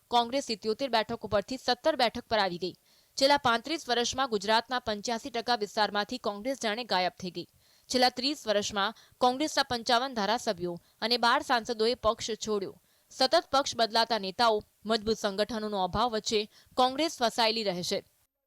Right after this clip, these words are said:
અત્યાર સુધી પ્રદેશ અને રાષ્ટ્રીય નેતાઓએ જાણે ગુજરાત છોડ્યું હોય તે પ્રકારની સ્થિતિ હતી,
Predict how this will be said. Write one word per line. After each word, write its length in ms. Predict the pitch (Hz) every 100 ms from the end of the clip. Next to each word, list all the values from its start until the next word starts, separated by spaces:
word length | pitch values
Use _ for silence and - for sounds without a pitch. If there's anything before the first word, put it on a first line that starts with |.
| _ _ _ _ _ _ _ _ _ _ -
અત્યાર 300 | 233 311 349
સુધી 240 | 320 285
પ્રદેશ 400 | 339 247 262 294
અને 120 | 269
રાષ્ટ્રીય 360 | 254 220 - 277
નેતાઓએ 460 | 220 202 226 233 254
જાણે 280 | 240 220
ગુજરાત 420 | 226 196 208 233 -
છોડ્યું 360 | 220 233 277
હોય 160 | 220 233
તે 120 | 240
પ્રકારની 440 | 214 202 226 240
સ્થિતિ 300 | 240 226 214
હતી, 300 | 190 175 180